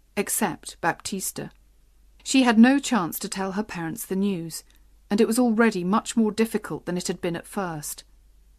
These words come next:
By the end of the evening, when all the neighbours had left, she found herself alone in her bedroom again. She had come home with much to say, and had said none of it. She now realised that she was not brave enough to tell her story,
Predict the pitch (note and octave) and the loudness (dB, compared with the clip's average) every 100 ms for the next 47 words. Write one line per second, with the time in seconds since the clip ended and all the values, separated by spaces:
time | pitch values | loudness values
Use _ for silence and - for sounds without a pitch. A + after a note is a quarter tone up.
0 | _ _ F3+ F#3 F3+ F3 E3 - A#3 A3+ | _ _ 0 2 0 0 -4 -2 2 2
1 | F3 D#3 D#3 - _ - F3+ - G#3+ B3+ | 2 -4 -6 -12 _ -6 -4 0 2 2
2 | C4 C4 A#3 G3+ G3 G3+ G#3 F3+ D3 - | 4 2 2 2 0 -2 -2 -4 -4 -12
3 | - - _ _ _ _ - A3+ C4 B3 | -20 -20 _ _ _ _ 0 2 2 2
4 | G#3+ - F#3+ F#3 G3+ G3+ F3 E3 E3+ F#3 | 0 -2 -4 -2 0 2 0 0 -2 -2
5 | F#3+ F3+ - D#3+ D#3+ D#3+ D#3+ D#3+ - - | -2 -2 -2 -4 -4 -6 -8 -10 -18 -20
6 | _ _ _ _ _ _ _ _ - A#3+ | _ _ _ _ _ _ _ _ 0 2
7 | B3 - C4+ D4+ A#3+ G3+ E3 E3+ F#3 G3 | 2 2 4 4 2 0 -2 -2 -2 -2
8 | - - G3+ - G3 E3 D#3 - _ _ | -4 -4 -4 -2 -4 -4 -8 -14 _ _
9 | _ _ G#3 A3 G#3+ G#3 F#3 G3+ G3 E3 | _ _ 2 2 2 0 0 0 0 -2
10 | D#3 - - - _ _ _ _ _ _ | -8 -14 -18 -20 _ _ _ _ _ _
11 | _ _ _ _ _ - G#3+ G#3 G#3+ G#3 | _ _ _ _ _ -6 2 4 4 4
12 | G#3 G3 F3 D3+ D#3 - - G3+ F#3+ F#3 | 2 2 0 -2 -4 -6 -6 -2 0 2
13 | G#3 A3 - G#3 G3+ F3+ D#3 D3+ - F3 | 2 2 0 2 2 0 -2 -6 -8 -8
14 | F3+ E3+ E3+ - G3+ F#3 D#3 D3+ | -6 -4 -4 -4 -4 -4 -6 -8